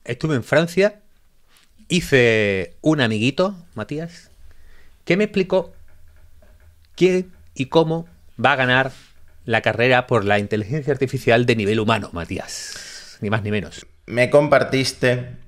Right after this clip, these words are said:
Speaker 2: la diapositiva que usó Jean LeCun en el evento, em, de París al que fuimos invitados en Monos Estocásticos, y es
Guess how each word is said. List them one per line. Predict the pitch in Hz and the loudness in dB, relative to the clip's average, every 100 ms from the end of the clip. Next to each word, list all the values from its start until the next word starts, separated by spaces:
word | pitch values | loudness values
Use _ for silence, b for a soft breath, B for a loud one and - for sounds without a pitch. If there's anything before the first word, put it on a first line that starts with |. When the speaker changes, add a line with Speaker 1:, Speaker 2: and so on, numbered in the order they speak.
| - | -20
Speaker 2:
la | - 107 117 | -6 2 4
diapositiva | 117 107 113 107 101 87 107 107 92 | 6 4 2 -2 -6 -2 2 2 2
que | |
usó | 92 92 95 | -4 0 0
Jean | 90 95 87 | 2 2 2
LeCun | 85 95 95 87 82 - - | -2 0 2 2 0 -6 -4
en | 87 87 | 2 4
el | 87 85 | 4 2
evento, | 85 95 95 92 87 82 71 - b b b _ | 4 4 2 2 0 2 0 -4 b b b _
em, | - 85 76 76 76 71 71 | -4 -2 0 -2 -2 -4 -6
de | - 87 82 | -4 -2 0
París | 87 101 107 - - - - | 2 2 0 -4 -8 -14 -6
al | 78 80 | -4 -4
que | - 78 | -4 -6
fuimos | - 95 85 | 0 0 2
invitados | 85 76 104 101 90 | 0 2 4 4 2
en | |
Monos | 80 101 95 | 2 2 0
Estocásticos, | - - 78 101 120 113 123 - B B B B _ | -6 -4 -2 -2 0 0 0 -4 B B B B _
y | 123 117 - | 2 2 2
es | - 160 - - - | 4 4 2 -8 -14